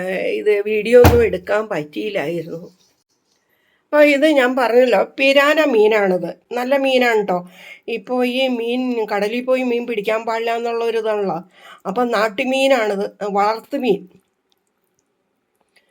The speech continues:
അപ്പോ ഇത് വലിയ കുഴപ്പമൊന്നുമില്ല കണ്ടിട്ട്. ഞങ്ങൾ ഇതിനു മുമ്പ് മേടിച്ച് കഴിച്ചിട്ടുള്ള മീനാണിത്. ഏ, നല്ല മീനാ.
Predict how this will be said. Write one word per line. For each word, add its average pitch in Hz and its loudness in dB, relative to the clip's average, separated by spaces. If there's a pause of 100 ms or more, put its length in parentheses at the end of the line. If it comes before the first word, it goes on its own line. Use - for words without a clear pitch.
(480)
അപ്പോ 214 0
ഇത് 202 -4
വലിയ 208 -2
കുഴപ്പമൊന്നുമില്ല 220 -2
കണ്ടിട്ട്. 208 -2 (480)
ഞങ്ങൾ 208 4
ഇതിനു 208 4
മുമ്പ് 220 2
മേടിച്ച് 226 2
കഴിച്ചിട്ടുള്ള 247 0
മീനാണിത്. 226 2 (680)
ഏ, 226 -4
നല്ല 247 0
മീനാ. 190 0